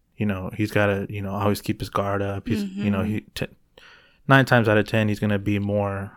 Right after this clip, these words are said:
Speaker 1: vigilant and more, usually they're more aggressive.
Speaker 2: Overworked, kind of like.
Speaker 1: Yeah. So then, by, by the, I mean, they're working, what, twelve, sixteen hour shifts. So then by the
Speaker 2: Mm-hmm.
Speaker 1: time they get home, they only have, like,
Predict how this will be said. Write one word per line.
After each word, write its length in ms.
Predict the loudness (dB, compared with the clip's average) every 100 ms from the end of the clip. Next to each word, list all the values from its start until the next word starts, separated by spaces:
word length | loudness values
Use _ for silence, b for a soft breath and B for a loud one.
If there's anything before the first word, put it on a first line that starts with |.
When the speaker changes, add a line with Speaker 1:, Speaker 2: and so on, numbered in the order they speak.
| -16
Speaker 1:
vigilant 640 | -4 -2 0 0 0 0 -2
and 220 | -6 -6
more, 540 | -4 -4 -4 -4 -8 -12 _ _ _ _ _ -4
usually 300 | -2 0 -2
they're 140 | -2
more 220 | -4 -4
aggressive. 480 | -4 -4 -4 -2 2
Speaker 2:
Overworked, 600 | 4 2 -2 0 -2 -6
kind 280 | -8 -6 -4
of 80 | -6
like. 380 | -6 -8 -10 -6
Speaker 1:
Yeah. 540 | 2 4 6 4 -4 -10
So 240 | 0 2
then, 200 | 4 2 2
by, 120 | -2
by 320 | -2 -2 0
the, 260 | -2 -4 -4
I 20 |
mean, 140 | 0
they're 100 | 2
working, 280 | 2 0 -2
what, 240 | -2 -4 -4
twelve, 400 | 2 4 4 0
sixteen 400 | -4 -4 -4 -4
hour 200 | -4 -4
shifts. 520 | -2 0 0 -2 -4
So 80 | -2
then 160 | 0 0
by 100 | 0
the 60 |
Speaker 2:
Mm-hmm. 40 | 0
Speaker 1:
time 180 | 0 2
they 80 | 2
get 180 | -2 -2
home, 500 | 0 2 2 2 0
they 80 |
only 180 | 2 2
have, 260 | 2 0 0
like, 260 | -4 -8